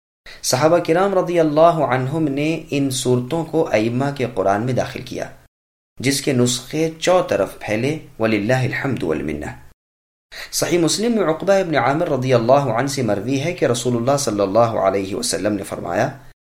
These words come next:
"کیا تم نے نہیں دیکھا کہ چند آیتیں مجھ پر اس رات ایسی نازل ہوئی ہیں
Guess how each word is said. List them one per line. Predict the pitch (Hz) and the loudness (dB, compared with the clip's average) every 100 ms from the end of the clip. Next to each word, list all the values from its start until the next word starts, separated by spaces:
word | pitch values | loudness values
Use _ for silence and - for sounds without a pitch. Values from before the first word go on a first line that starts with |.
| _ _ _ | _ _ _
"کیا | - 175 208 208 | 4 6 4 2
تم | 185 | -2
نے | 185 190 196 | 0 0 0
نہیں | 131 101 117 127 | -2 -2 -2 0
دیکھا | 139 139 165 180 | 0 -2 -6 -6
کہ | 175 123 | -4 -2
چند | 135 151 160 | 0 0 2
آیتیں | - 104 110 107 139 151 | 2 4 2 -2 -4 -2
مجھ | 110 101 - | -2 -4 -4
پر | 120 135 127 | -2 -2 -4
اس | 117 - | -6 -4
رات | 92 107 123 | 0 0 0
ایسی | 101 98 - 160 | -4 -4 -2 -2
نازل | 147 143 151 | 0 0 0
ہوئی | 143 160 190 | 0 0 0
ہیں | 123 | -4